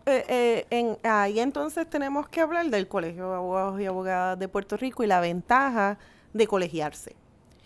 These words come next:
Si, si usted se, se colegia, nosotros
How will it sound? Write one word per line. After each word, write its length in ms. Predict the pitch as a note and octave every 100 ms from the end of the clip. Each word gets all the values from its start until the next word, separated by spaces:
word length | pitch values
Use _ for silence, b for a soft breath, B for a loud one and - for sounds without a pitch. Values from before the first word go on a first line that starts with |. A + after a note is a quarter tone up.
| b b b
Si, 680 | - - C4 B3+ B3+ B3 - -
si 420 | - - B3 A#3+ A#3
usted 520 | B3 A#3+ - B3 B3+ C4
se, 500 | - F4 E4+ F4 - D4
se 240 | - D4+
colegia, 720 | D4+ D4 D4+ A#3+ F#3+ E3 F3 - _ b b b b b - _ -
nosotros 640 | A3 G#3+ G#3 C4 C#4+